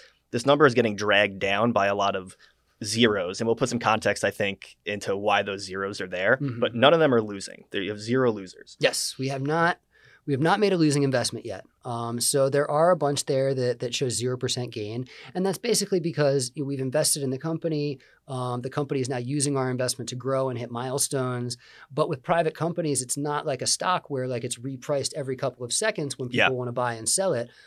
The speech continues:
Speaker 2: Uh, a private company gets repriced every time they raise money.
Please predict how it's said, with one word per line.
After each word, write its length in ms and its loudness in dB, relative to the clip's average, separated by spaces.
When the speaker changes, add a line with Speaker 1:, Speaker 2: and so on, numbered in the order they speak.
Speaker 2:
Uh, 240 -2
a 80 -6
private 280 2
company 280 -2
gets 180 -4
repriced 540 -2
every 200 -4
time 220 -2
they 140 -4
raise 240 -8
money. 320 -12